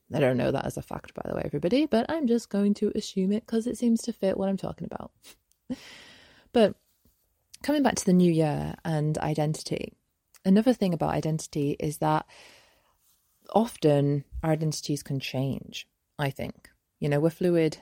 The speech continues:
we're fluid beings, we can change. And sometimes an identity actually stops us from listening to our intuition or can block that. And I know over this,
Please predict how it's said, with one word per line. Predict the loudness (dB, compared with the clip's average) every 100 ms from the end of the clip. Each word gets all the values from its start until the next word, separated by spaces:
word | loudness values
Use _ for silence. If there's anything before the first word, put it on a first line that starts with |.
| _
we're | 0
fluid | 4 4 4
beings, | -2 -2 -4 -6 -8 -14 -8
we | -4 -4 -4
can | -8 -6 -4
change. | -4 -4 -4 -6 -18 _ _ _ -20 -20 -20 -18 -2
And | 0 2 2 2 -2 -8 -8
sometimes | 2 4 4 2 0 -2
an |
identity | -2 0 -2 -4 -6 -4 -4 -8 -10 -14
actually | -12 -6 -6
stops | -4 -6 -6 -6
us | -4
from | -2
listening | -2 -4 -6
to | -4
our | -2
intuition | -2 -2 -4 -4 -6 -6 -8
or |
can | -6 -2
block | 0 -2 -2
that. | -4 -4 -8 _ _ -20 -20 -20 -20 -6
And | 0
I | 4
know | 6
over | 4 4
this, | 2 0 -4 -12